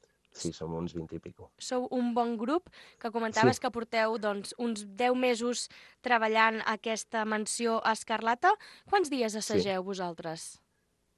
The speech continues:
Speaker 1: Doncs mira, ara estem assajant tres, tres cops per setmana. Normalment són dos, però ara entre assajos generals i això estem matxacant bastant.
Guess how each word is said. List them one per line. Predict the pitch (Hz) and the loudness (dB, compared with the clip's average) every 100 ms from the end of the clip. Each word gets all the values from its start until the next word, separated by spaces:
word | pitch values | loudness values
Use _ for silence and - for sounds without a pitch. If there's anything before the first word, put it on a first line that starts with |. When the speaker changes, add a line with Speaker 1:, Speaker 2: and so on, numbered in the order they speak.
| _ - | _ -14
Speaker 1:
Doncs | - 110 107 107 | 2 2 4 4
mira, | 120 101 80 - | 6 6 4 0
ara | - 104 127 156 180 165 123 | 2 4 6 8 8 6 4
estem | 107 - 113 123 | 0 2 2 2
assajant | 160 - 131 117 120 147 165 151 - 101 - | 0 2 4 6 4 4 0 -4 -10 -12 -8
tres, | - 110 117 123 123 - - - - _ | 0 4 6 6 4 -2 -12 -14 -20 _
tres | 104 127 - | 2 2 2
cops | 127 - | -2 2
per | - 131 | 0 0
setmana. | - 90 90 82 80 _ _ _ _ _ _ _ _ _ 107 | -2 -2 -2 -6 -10 _ _ _ _ _ _ _ _ _ 0
Normalment | 110 123 139 131 | 6 6 6 4
són | 127 120 | 4 4
dos, | 117 131 165 170 | 8 8 8 6
però | 110 104 | 4 6
ara | 110 | 4
entre | 120 110 | 2 4
assajos | 107 113 107 113 | 2 0 -2 0
generals | 113 107 104 98 | 0 2 2 2
i | 101 | -2
això | - 98 104 | 0 2 2
estem | 110 - 101 | 2 0 0
matxacant | 104 98 101 95 95 | 0 -2 -2 -6 -4
bastant. | 95 - 85 | -8 -6 -12